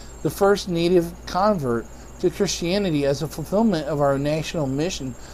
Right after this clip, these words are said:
in bringing the gospel to these shores, her marriage to John Rolfe provides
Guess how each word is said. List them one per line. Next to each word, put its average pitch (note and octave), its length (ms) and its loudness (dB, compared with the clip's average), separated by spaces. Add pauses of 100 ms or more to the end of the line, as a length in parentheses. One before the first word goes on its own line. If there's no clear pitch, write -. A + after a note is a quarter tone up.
(300)
in D3 160 0
bringing F#3+ 500 0 (400)
the D3+ 100 2
gospel D3+ 540 0
to E3+ 160 2
these D3 220 4
shores, D3+ 540 2 (440)
her F3+ 140 4
marriage A3 460 2
to F3 100 -2
John E3 340 2
Rolfe C#3 340 4
provides D#3 540 2